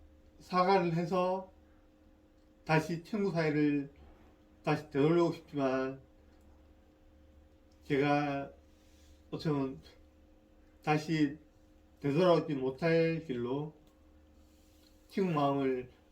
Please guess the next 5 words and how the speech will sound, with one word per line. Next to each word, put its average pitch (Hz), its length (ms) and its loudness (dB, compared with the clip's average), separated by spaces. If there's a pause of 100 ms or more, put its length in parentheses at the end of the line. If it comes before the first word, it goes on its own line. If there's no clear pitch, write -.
(440)
그 135 180 -2
떠나간 180 380 4
친구의 165 260 -2
마음을 135 560 -2 (500)
쉽게 156 640 0